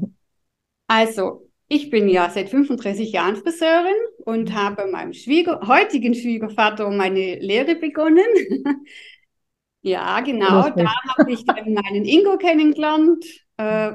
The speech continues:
Speaker 1: war sofort in den verknallt, natürlich.
Speaker 2: <laughs>
Speaker 1: Ging ewig, bis wir zusammengekommen sind. Ja, das ist halt einfach so, wenn du dann die Lehre da machst, lernst du den Chef kennen, den Junior, das war ein bisschen alles schwierig.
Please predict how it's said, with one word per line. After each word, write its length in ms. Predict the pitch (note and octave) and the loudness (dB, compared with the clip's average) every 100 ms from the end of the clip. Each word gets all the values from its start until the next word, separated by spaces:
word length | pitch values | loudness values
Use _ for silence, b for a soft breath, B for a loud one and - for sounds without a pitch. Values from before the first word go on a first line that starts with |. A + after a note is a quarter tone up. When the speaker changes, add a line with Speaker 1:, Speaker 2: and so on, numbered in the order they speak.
| G#3+ _ | -10 _
Speaker 1:
war 240 | G3+ A#3 C#4 | -2 0 0
sofort 320 | C4 A#3 G#3+ | 0 0 0
in 100 | G3+ | -2
den 140 | F3+ | -4
verknallt, 680 | F3+ E3+ A#3+ A#3+ B3 B3+ B3+ A#3+ | -8 -10 -8 -4 -4 -6 -10 -12
natürlich. 720 | A#3 A3+ B3 B3 C4+ - - | -10 -8 -8 -8 -10 -14 -10
Speaker 2:
<laughs> 1600 | C3+ A#2+ C#3+ D4 C#4+ - - A#3 - A4+ E4+ F4 D#4+ _ _ _ | -8 -6 0 4 4 2 0 -2 -2 -2 2 2 2 _ _ _
Speaker 1:
Ging 220 | D#4+ E4+ | 4 4
ewig, 420 | D4 C4+ D4+ C4+ - | 4 4 4 2 2
bis 200 | C#4+ D4 | 0 2
wir 160 | C4 | 0
zusammengekommen 1040 | B3+ A#3 G#3+ A3+ A#3+ A#3 A#3 C#4 A3+ A#3 A#3 | -2 -2 0 0 0 -2 -4 -2 0 0 -2
sind. 400 | A#3+ A#3+ A#3 A3+ | -2 -2 -2 -2
Ja, 380 | E3+ F#3 G#3 - | 0 0 -2 -6
das 140 | G#3 | -8
ist 160 | A#3 C#4 | -6 -2
halt 160 | A#3 | -2
einfach 320 | - A3 A3+ A3+ | -2 -4 -4 -2
so, 260 | A3+ A3+ | 0 0
wenn 100 | G3+ | -2
du 60 | F#3+ | -2
dann 220 | F3+ F3 | -4 -4
die 60 | F#3 | 0
Lehre 300 | A#3+ C#4 B3 | 2 2 0
da 160 | A#3+ | -2
machst, 600 | A#3 A#3 B3 - - - _ _ _ _ _ | 0 -2 -4 -10 -18 -20 _ _ _ _ _
lernst 300 | G3 F#3 F#3 | -2 -2 0
du 40 | F3+ | -6
den 40 | |
Chef 360 | - B3+ B3 B3+ | -2 0 0 0
kennen, 340 | B3+ A#3+ A#3 | 2 2 2
den 140 | G3+ G3+ | 0 0
Junior, 520 | A#3+ B3 A#3 A3+ A3+ | 0 0 2 2 0
das 200 | A3 G#3+ | 0 -2
war 140 | G#3+ | -2
ein 40 | G#3 | 0
bisschen 240 | G#3 G3 | -2 -4
alles 380 | - F#3 F#3 - | -2 -2 -4 -12
schwierig. 760 | - F3 A#3 G#3 G3+ - - | -10 2 2 2 -2 -4 -14